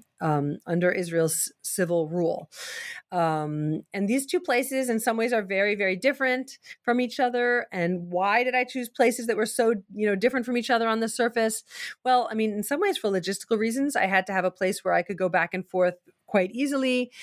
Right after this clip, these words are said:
And also, um, you know, ch-, working with two organizations that I felt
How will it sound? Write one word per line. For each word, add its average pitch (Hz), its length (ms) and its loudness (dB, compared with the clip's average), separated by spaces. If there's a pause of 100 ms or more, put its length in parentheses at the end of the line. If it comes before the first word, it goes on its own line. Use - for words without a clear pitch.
(200)
And 202 160 2
also, 190 680 0
um, 180 240 0
you 185 80 0
know, 165 180 2 (180)
ch-, - 240 0
working 202 320 4
with 196 100 -4
two 202 140 -2
organizations 185 680 0
that 170 140 -2
I 170 120 2
felt 175 360 -2